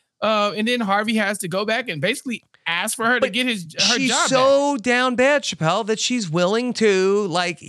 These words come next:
Speaker 2: give the files to help Harvey win the case against her boss so that the merger doesn't go. Like, she is willing to sacrifice her own job and her own chance to be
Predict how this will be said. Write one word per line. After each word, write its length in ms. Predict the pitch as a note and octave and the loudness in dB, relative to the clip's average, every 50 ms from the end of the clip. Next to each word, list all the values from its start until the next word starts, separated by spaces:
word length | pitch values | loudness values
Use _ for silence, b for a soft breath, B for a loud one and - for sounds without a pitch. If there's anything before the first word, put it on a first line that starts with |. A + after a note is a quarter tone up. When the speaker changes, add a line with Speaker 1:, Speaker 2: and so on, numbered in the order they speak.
| D3 A#2+ | -8 -2
Speaker 2:
give 460 | A2+ C3+ C#3+ D#3 F#3+ A3 G3+ G3 F3+ | 0 2 4 4 4 2 0 0 0
the 160 | F#3+ F#3+ F3+ | 0 0 0
files 840 | - - C3+ A#2 B2+ D3 D#3+ F3+ F#3 G3+ G#3+ G#3+ G#3+ G#3+ - - - | 0 -2 -2 -2 0 0 0 0 0 0 0 -2 -2 -2 -4 -6 -4
to 480 | - G3+ F3+ E3+ E3 E3 E3 E3 D3+ - b b b b b | -2 0 2 2 2 2 2 0 0 -2 b b b b b
help 460 | _ - D3 C#3 D#3 F#3 G3+ - _ | _ -4 -2 0 0 0 0 -2 _
Harvey 520 | - - - B2 C#3+ E3 F3+ E3+ G#3 G#3+ G3+ | -14 -4 0 2 2 2 2 0 -2 -2 -2
win 300 | E3 C#3+ E3 F#3+ G#3+ A3 | -2 0 0 0 0 -2
the 80 | A3 | -2
case 440 | A3 - - C#3+ C#3 F#3+ G#3+ G3 - - | -4 -4 -4 -4 -2 -2 -2 -4 -4 -4
against 480 | - C#3+ A2 - C3+ D3+ F#3+ - - - | -4 -6 -4 -2 -2 -2 -4 -4 -8 -4
her 160 | - G#3+ G#3 | -2 0 0
boss 600 | D#3+ A#2 C3+ C3 C#3 E3 G3 A3+ G#3+ - - - - B B B B B | 0 2 2 2 2 2 2 0 -2 -4 -8 -10 -12 B B B B B
so 240 | B - F#3 D#3+ D#3 | B -2 0 0 2
that 300 | C#3+ D#3 D3+ D#3 D3+ - | 2 2 0 0 -2 -2
the 80 | E3 | -4
merger 480 | D#3 C#3 C3+ D3 F3 G3 F#3 D#3+ G3 F3+ | -4 0 2 2 2 2 0 0 -2 -2
doesn't 320 | D3 C3 A#2+ C#3 D3 F#3 G3+ | 0 -2 -4 -4 -4 -4 -2
go. 140 | G#3 F#3+ F#3+ - | -2 -2 -2 -2
Like, 160 | F#3+ F#3 - | -2 -2 0
she 320 | - - - A#3 A#3+ C4 | 0 0 0 0 0 0
is 160 | C#4+ C4 F#3+ F3 | 0 -2 -2 0
willing 420 | G3+ G#3+ G#3+ G#3 G3+ G3 F#3+ F3 | 0 0 2 2 0 -2 -2 -4
to 560 | - - E3+ D#3 D3 C#3+ C#3 C#3 C#3 C3+ C3+ B B B B B | -4 -2 0 0 2 2 0 0 0 -2 -4 B B B B B
sacrifice 800 | B - - F3 F#3+ F#3 A3+ G#3+ - A3 E3+ D#3+ E3 D3+ - - - | B -4 -2 -2 -2 -4 -6 -4 -2 0 0 0 -2 -6 -8 -12 -8
her 180 | - E3 - - - | -4 -4 -4 -2 0
own 260 | D3 D3+ F3+ A#3+ A#3+ | 0 0 0 0 0
job 460 | F#3+ E3+ C3 B2 B2 A#2 B2+ C#3+ - b b b b _ - | 0 0 2 0 0 -2 -4 -8 -12 b b b b _ -2
and 320 | E3+ G#3 A3+ A#3+ A#3 - | 0 2 2 2 0 0
her 180 | - G#3 - - - | -2 -2 -4 -2 -2
own 380 | - F3+ G3 G#3+ A#3 B3+ B3+ A3+ | 0 0 2 2 0 0 -2 -2
chance 460 | - - G#3+ F#3 F3+ F3+ F3 - - | -2 0 0 0 0 0 -2 -6 -6
to 140 | - F3+ E3+ | -4 -2 -2
be 600 | D3 B2 D3 D#3 D3+ C#3 B2+ A#2+ A#2+ A#2+ C3+ - | -2 0 0 0 0 0 -2 -4 -6 -6 -8 -10